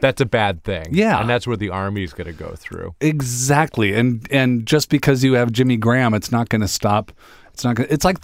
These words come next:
Speaker 2: it's like on The Walking Dead. Have you been watching The Walking Dead lately?
Speaker 1: Zombies freak me out.
Speaker 2: <laughs>
Speaker 1: So no. <laughs>
Speaker 2: Yeah.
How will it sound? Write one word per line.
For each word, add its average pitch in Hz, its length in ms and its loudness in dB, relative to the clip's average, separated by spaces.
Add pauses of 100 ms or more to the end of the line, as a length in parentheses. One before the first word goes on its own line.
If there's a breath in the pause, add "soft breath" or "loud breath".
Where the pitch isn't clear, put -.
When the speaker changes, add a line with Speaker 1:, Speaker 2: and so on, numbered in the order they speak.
Speaker 2:
it's 156 180 -2
like 190 160 2
on 180 140 2
The 170 80 2
Walking 160 420 2
Dead. 151 220 2
Have 92 100 -4
you 120 60 0
been 139 160 0
watching 147 320 0
The 143 40 0
Walking 139 360 0
Dead 135 180 -2
lately? 143 120 -2
Speaker 1:
Zombies 240 420 2
freak - 320 -4
me 107 160 -4
out. 107 380 -2
Speaker 2:
<laughs> - 600 0
Speaker 1:
So 143 280 0
no. 110 440 0
<laughs> - 40 -2
Speaker 2:
Yeah. 147 600 4